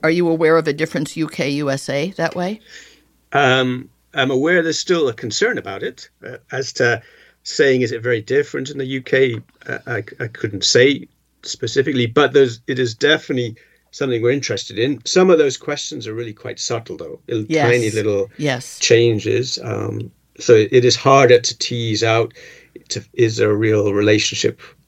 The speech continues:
Speaker 2: problem there? Yeah.
Speaker 1: And
Speaker 2: But
Speaker 1: what
Speaker 2: I
Speaker 1: can you
Speaker 2: think,
Speaker 1: do,
Speaker 2: um,
Speaker 1: right? I mean, you live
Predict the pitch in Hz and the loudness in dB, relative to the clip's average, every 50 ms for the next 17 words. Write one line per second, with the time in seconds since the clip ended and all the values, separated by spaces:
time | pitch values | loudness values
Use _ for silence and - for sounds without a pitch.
0 | _ - - - 131 123 107 98 92 90 98 95 95 95 - - _ _ _ _ | _ -4 4 6 6 8 6 6 2 -4 -6 -8 -10 -12 -14 -16 _ _ _ _
1 | _ _ _ - - - - - _ _ _ - 175 - 185 185 - - - - | _ _ _ -10 -8 -8 -8 -10 _ _ _ 2 4 4 4 4 2 2 2 0
2 | 180 180 - 120 - - - - - 139 139 139 165 - - - 165 170 165 160 | 0 0 0 0 0 0 -2 -4 -4 -6 -6 -4 -6 -6 -8 -8 -6 -6 -6 -8
3 | 160 - - - - - - - - 165 165 156 175 185 185 175 180 | -8 -12 -16 -20 -20 -20 -16 -8 -4 -2 0 4 6 6 6 4 2